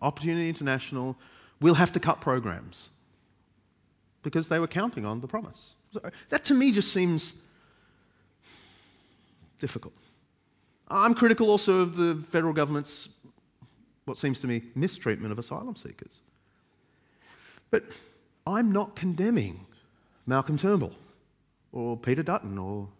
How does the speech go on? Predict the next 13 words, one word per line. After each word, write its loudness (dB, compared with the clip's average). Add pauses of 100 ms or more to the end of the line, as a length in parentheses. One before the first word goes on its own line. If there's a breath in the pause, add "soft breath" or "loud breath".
(440)
anyone -4
else -2
in -2
the -4
government. -8
I'm -8
really 0
not. -4 (580 soft breath)
I'm 2
making 4
a 6
critical 4
judgment -2